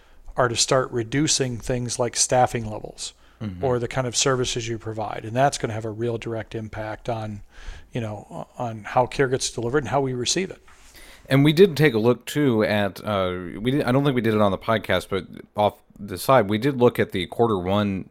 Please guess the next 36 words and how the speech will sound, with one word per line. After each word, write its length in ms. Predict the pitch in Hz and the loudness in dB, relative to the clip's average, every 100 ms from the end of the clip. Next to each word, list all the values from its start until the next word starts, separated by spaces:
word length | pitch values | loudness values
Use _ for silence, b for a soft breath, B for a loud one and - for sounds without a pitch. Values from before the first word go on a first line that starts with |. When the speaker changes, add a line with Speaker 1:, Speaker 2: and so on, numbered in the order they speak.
| - | -10
Speaker 2:
results 500 | 92 87 90 87 - | -8 -2 -2 -2 -6
of 100 | 85 | -6
a 40 | |
lot 180 | 87 98 | 0 0
of 80 | 85 | 0
the 80 | |
large 300 | 80 90 82 - | 0 0 -2 -6
delivery 360 | 82 85 82 | -8 -6 -8
systems 440 | - 85 - 82 82 | -8 -12 -10 -12 -10
in 80 | |
the 100 | 82 | -8
U 220 | 80 80 78 | -8 -6 -6
S. 240 | 92 - | -6 -6
And 120 | 85 | -6
I 100 | 85 | -6
think, 360 | - - - - b b b b b - | -2 0 -2 -6 b b b b b -4
um, 420 | 104 98 92 92 - | 2 2 2 -4 -10
it 180 | - 110 | -6 -2
was, 300 | 104 90 - - - - - - - - - - - | -2 -4 -10 -18 -20 -20 -20 -20 -20 -20 -20 -20 -16
some 340 | - - 180 | -2 4 4
had 400 | 170 147 143 123 - | 4 4 4 2 -2
marginal 600 | 110 127 143 123 127 120 | 4 6 6 6 6 6
increases 640 | 123 - 131 117 123 107 | 2 2 0 0 -2 0
and 140 | 107 107 | 2 4
others, 360 | 110 104 - - | 4 4 0 -4
and 160 | 110 | -2
the 60 | 101 | 2
rest 320 | 113 113 - - | 4 4 -2 -10
had 260 | 104 110 - | -4 -4 -4
significant 580 | - 110 117 87 104 92 | -2 0 0 -2 -6 -2
decreases 540 | 110 - 98 95 85 | -4 -2 -4 -4 -6
in 120 | 90 | -4
their, 220 | 85 82 | -4 -6
in 240 | 80 87 85 | -6 -8 -8
their, 280 | 80 78 85 | -8 -10 -10
um, 380 | 82 80 80 | -10 -10 -14